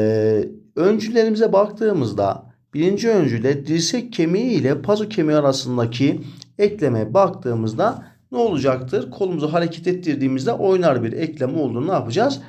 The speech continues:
Göreceğiz. Dolayısıyla birinci öncülümüzü kabul ediyoruz. İkinci öncüle baktığımızda alın kemiği ile şakak kemiği arasındaki eklem, e, kafatasını oluşturan eklemlerdir bunlar. Kafatasın-, kafatasını oluşturan kemiklerdir bunlar ve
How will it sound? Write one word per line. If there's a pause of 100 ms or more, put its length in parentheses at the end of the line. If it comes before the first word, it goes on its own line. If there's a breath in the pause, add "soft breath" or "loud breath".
(240 loud breath)
Göreceğiz.
Dolayısıyla
birinci
öncülümüzü (300 loud breath)
kabul
ediyoruz. (580 soft breath)
İkinci
öncüle
baktığımızda
alın
kemiği
ile
şakak
kemiği
arasındaki
eklem, (480 loud breath)
e,
kafatasını
oluşturan
eklemlerdir
bunlar. (340 loud breath)
Kafatasın-,
kafatasını
oluşturan
kemiklerdir
bunlar
ve